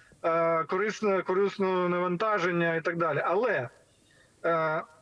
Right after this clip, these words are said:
завдання, власне, якщо орієнтуватися на ту ж програмну статтю пана Залужного, да, який, добре, що є якийсь орієнтир, до якого можна весь час відсилатися. Так от, для вирішення отих, е, завдань, котрі описав пан Залужний,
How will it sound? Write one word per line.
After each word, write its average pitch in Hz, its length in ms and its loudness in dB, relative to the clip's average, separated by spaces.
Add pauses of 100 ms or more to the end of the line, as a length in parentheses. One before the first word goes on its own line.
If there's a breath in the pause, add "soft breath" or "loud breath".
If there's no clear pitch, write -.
(160)
завдання, 233 1000 0
власне, 208 460 0
якщо 185 240 0
орієнтуватися 214 640 0
на 185 100 2
ту 208 140 0
ж - 100 -6
програмну 196 460 0
статтю 190 320 -2
пана 190 240 0
Залужного, 208 640 2
да, 247 200 2
який, 185 300 0
добре, 226 300 2
що 202 140 0
є 208 100 2
якийсь 170 320 -2
орієнтир, 196 480 2
до 170 60 2
якого 175 340 2
можна 170 260 2
весь 165 120 0
час 185 220 -2
відсилатися. 170 680 -2 (640 loud breath)
Так 170 180 -2
от, 196 100 2
для 233 120 2
вирішення 262 520 0
отих, - 300 -2
е, 208 380 2
завдань, 214 440 0
котрі 202 520 2
описав 208 640 0
пан 214 200 0
Залужний, 226 640 2